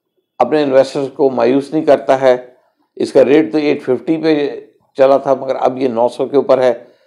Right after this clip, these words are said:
तो आपका जो बाइंग रेंज है एट हंड्रेड, एटी और नाइन हंड्रेड के दरमियान है। और last of all, बहुत तहकीक के बाद मारी पेट्रोलियम में, ये शेयर कभी बारह सौ, तेरह सौ के ऊपर फिरता था,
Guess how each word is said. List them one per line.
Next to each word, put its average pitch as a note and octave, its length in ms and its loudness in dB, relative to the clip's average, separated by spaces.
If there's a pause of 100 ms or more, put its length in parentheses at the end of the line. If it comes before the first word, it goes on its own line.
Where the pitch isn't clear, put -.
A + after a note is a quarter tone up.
(220)
तो - 80 -4
आपका C#3 420 4
जो B2+ 120 -2
बाइंग C3 340 2
रेंज B2 260 2
है A#2+ 240 2
एट C3 200 0
हंड्रेड, B2 360 -4
एटी C#3+ 280 -2
और A#2 220 0
नाइन A#2 300 -4
हंड्रेड G2+ 260 -6
के E2+ 60 -10
दरमियान D2+ 420 -10
है। - 180 -20 (960)
और B2 160 4
last E3 320 6
of D#3 180 2
all, C3+ 280 4 (1200)
बहुत D3+ 320 0
तहकीक D3 340 -2
के D3 60 4
बाद A#2+ 320 2
मारी A#2+ 260 0
पेट्रोलियम F#2 560 -4
में, F2+ 120 -10
ये C#3 280 -4
शेयर F3+ 280 0
कभी D#3 220 -6
बारह C#3 460 0
सौ, C3+ 260 0
तेरह B2 320 -2
सौ A#2+ 220 -4 (360)
के A2 60 -6
ऊपर G#2+ 180 -4
फिरता F2 380 -12
था, - 160 -18